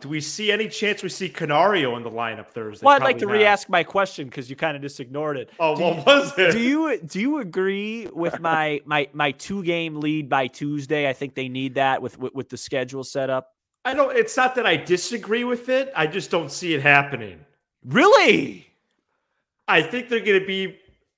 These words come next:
Speaker 1: tied or a game up going into that final week.
Speaker 2: Oh, well, then it's over. Then the season's done. If they're tied.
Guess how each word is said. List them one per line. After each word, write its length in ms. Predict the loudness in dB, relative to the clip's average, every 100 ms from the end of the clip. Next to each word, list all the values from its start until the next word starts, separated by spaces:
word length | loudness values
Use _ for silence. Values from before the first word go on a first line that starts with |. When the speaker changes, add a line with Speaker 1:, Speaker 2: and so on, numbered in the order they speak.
| _
Speaker 1:
tied 500 | 0 4 8 8 6
or 140 | 2 0
a 60 | 0
game 320 | 0 0 4
up 260 | 4 4
going 220 | 2 0 0
into 220 | -4 0
that 200 | 0 2
final 340 | 2 2 2 -2
week. 200 | -2 6
Speaker 2:
Oh, 140 | 8
well, 80 | 8
then 120 | 4
it's 160 | 0 2
over. 640 | 4 6 4 -2 -6 -12 _ _ _ _
Then 140 | 2 2
the 60 |
season's 440 | 0 -4 -4 -4 0 2 2
done. 320 | -2 -8 -18 _ _
If 100 | -8
they're 140 | -2 0
tied. 760 | 4 8 10 10 8 2 -4